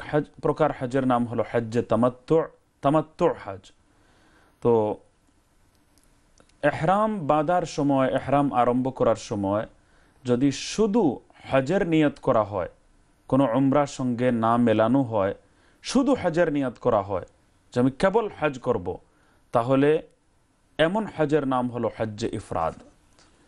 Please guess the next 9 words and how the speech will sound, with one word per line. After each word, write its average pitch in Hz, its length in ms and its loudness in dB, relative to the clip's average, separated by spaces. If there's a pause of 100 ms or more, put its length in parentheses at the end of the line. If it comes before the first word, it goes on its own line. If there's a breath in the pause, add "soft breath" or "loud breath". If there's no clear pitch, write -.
(440 soft breath)
আর 175 220 4
যদি 165 420 0 (360)
হজ 170 240 0
করার 165 280 2
সময় 127 520 -2 (420)
এইভাবে 156 420 2
নিয়ত 156 300 0
করা 139 240 2
হয় 107 260 -4